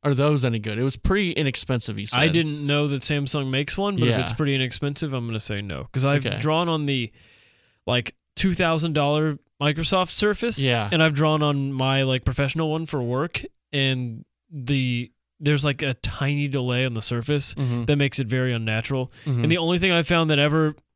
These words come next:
Speaker 2: replicates real pen and paper is drawing on this Cintiq,
Speaker 1: Okay.
Speaker 2: the thing I use for work. So.
Speaker 1: Yeah. I would love to get one, but that's, like, way, way, way, way, way,
Speaker 2: Thousand
Speaker 1: way, way,
Speaker 2: buck.
Speaker 1: yeah. What's a good program? Because that's my thing, is, like, I like drawing.
Speaker 2: It's Photoshop.
Speaker 1: Photoshop?
Speaker 2: It's all Photoshop.
Speaker 1: Yeah.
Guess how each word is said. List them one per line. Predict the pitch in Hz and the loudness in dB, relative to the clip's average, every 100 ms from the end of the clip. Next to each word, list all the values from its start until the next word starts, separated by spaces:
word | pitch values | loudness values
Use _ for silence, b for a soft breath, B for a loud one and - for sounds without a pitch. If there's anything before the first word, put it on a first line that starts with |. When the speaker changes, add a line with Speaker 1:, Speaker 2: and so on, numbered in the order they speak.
| 151 | -2
Speaker 2:
replicates | 139 143 156 175 175 151 | 0 2 2 2 0 0
real | 151 151 | 2 4
pen | 160 160 | 4 2
and | 143 | 0
paper | 143 143 143 | 0 0 -2
is | 131 120 - - | -2 -4 -12 -8
drawing | 143 139 131 | -2 0 0
on | 127 | -2
this | 117 - | -2 -4
Cintiq, | 113 101 104 - - _ - | -4 -6 -8 -10 -18 _ -6
Speaker 1:
Okay. | 117 110 | -2 -2
Speaker 2:
the | 113 | -2
thing | 123 | -2
I | 107 | -2
use | 101 95 | -4 -6
for | 87 82 | -8 -8
work. | 76 - _ _ - | -8 -10 _ _ -14
So. | - 62 - _ _ B B | -12 -12 -14 _ _ B B
Speaker 1:
Yeah. | 110 76 113 B - | -16 -14 -16 B 0
I | 185 | 2
would | 156 | 2
love | 156 | 2
to | 143 | 0
get | 131 123 | 0 0
one, | 117 | 0
but | 117 | 0
that's, | 117 - | -2 -2
like, | 104 104 | -4 -4
way, | 107 110 107 | -2 -2 -2
way, | 104 | -2
way, | 104 101 | -6 -6
way, | 101 | -6
way, | 98 | -2
Speaker 2:
Thousand | 123 117 113 101 | 0 0 -2 -2
Speaker 1:
way, | 107 | -2
way, | |
Speaker 2:
buck. | 101 | -4
Speaker 1:
yeah. | 87 - B B B B B B B B B B B B - | -6 -12 B B B B B B B B B B B B 0
What's | 180 254 320 | 2 4 2
a | |
good | 320 233 - | 2 0 0
program? | - 165 170 131 120 110 | 2 2 2 2 0 0
Because | 135 208 190 | 0 0 2
that's | 262 - | 2 2
my | 254 | 0
thing, | 208 - 165 139 | 0 2 2 2
is, | 139 135 | 0 0
like, | 143 - | 0 2
I | 160 | 2
like | 233 175 135 | 2 0 -2
drawing. | 131 131 143 151 120 110 110 | 0 2 4 4 2 -2 -2
Speaker 2:
It's | 117 | -2
Photoshop. | 123 135 117 123 104 - | 2 2 2 -2 -4 -4
Speaker 1:
Photoshop? | - 147 175 - 190 190 - | 0 2 2 0 0 0 -2
Speaker 2:
It's | - | -4
all | 139 135 | -2 -2
Photoshop. | 127 131 113 120 139 | -2 -4 -4 -2 0
Speaker 1:
Yeah. | 131 127 | 2 0